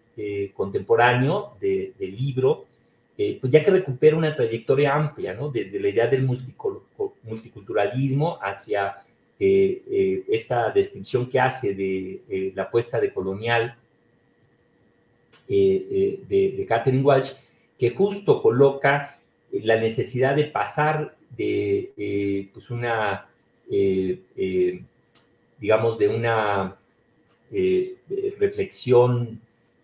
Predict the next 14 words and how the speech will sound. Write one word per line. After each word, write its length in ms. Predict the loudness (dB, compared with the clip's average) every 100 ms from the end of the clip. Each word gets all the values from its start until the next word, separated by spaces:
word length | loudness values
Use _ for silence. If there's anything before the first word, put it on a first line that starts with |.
| -8
eh, 420 | -4 -2 -2 -4 2
o 220 | 2 4
de 80 | 2
una 200 | 0 0
toma 160 | 0
de 80 | 0
conciencia 840 | -2 -4 -4 -2 -2 -2 -2 -2 0
hacia, 760 | -2 -2 -2 0 0 -2 -10 _ _ _
eh, 280 | -2 -2 -4 -8 -4
la, 340 | -2 -2 -6 -10
la 540 | -6 -4 -4 -6 -10 _ -10
necesidad 720 | -8 -6 -6 -2 0 2 0
de 80 |
poder 640 | -4 -2 2 4 2 0